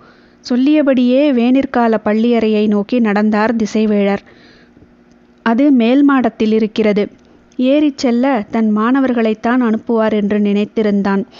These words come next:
ஆனால் திசைவேழரின் கால்கள் படியேறிக் கொண்டிருந்தன. தலைமை அமைச்சர் முசுக்குந்தரின் முன் யானைப்பாகன் நிறுத்தப்பட்டிருந்தான். பாண்டிய நாட்டின் பெருவிழா நடந்து கொண்டிருக்கும் இந்த நேரத்தில்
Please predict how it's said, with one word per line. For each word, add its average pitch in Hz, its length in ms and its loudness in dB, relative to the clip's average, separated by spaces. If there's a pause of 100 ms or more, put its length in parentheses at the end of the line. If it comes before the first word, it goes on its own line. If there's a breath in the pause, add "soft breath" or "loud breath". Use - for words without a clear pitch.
(440 loud breath)
ஆனால் 220 440 0
திசைவேழரின் 214 800 0
கால்கள் 208 560 -2 (280 loud breath)
படியேறிக் 226 500 0
கொண்டிருந்தன. 202 680 0 (2250 loud breath)
தலைமை 311 400 2
அமைச்சர் 226 480 2
முசுக்குந்தரின் 214 800 0
முன் 226 180 2
யானைப்பாகன் 226 840 0
நிறுத்தப்பட்டிருந்தான். 196 1040 0 (720 loud breath)
பாண்டிய 320 400 4
நாட்டின் 233 440 2
பெருவிழா 277 500 2
நடந்து 214 320 2
கொண்டிருக்கும் 214 560 0
இந்த 196 220 0
நேரத்தில் 220 640 -2